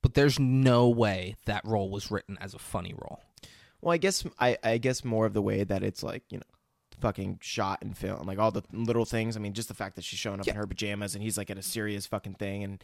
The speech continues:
Speaker 1: Yeah, them, them doing such a poor job with this movie doesn't mean it was supposed to be funny. Yeah, they, they tried to make this a serious,
Speaker 2: No, for sure.
Speaker 1: artsy drama about little people.
Speaker 2: But still, Matthew Bright originally wrote it.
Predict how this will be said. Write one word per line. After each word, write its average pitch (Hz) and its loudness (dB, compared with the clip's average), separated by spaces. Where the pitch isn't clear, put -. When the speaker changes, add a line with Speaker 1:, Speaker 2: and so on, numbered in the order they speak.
Speaker 1:
Yeah, - 0
them, 254 8
them 240 8
doing 165 6
such - 0
a 107 2
poor 135 2
job 110 0
with 107 -4
this - -6
movie 113 0
doesn't 135 6
mean 117 4
it 101 -2
was - -8
supposed - -2
to - -10
be - -12
funny. - -12
Yeah, 156 0
they, 165 8
they 185 8
tried 175 6
to 160 6
make 131 2
this 117 0
a 107 0
serious, 113 4
Speaker 2:
No, 226 6
for 160 2
sure. 123 12
Speaker 1:
artsy 123 4
drama 113 4
about 107 4
little 101 -2
people. - -4
Speaker 2:
But 131 0
still, 180 0
Matthew 123 0
Bright 113 2
originally 113 2
wrote 98 -4
it. 101 -6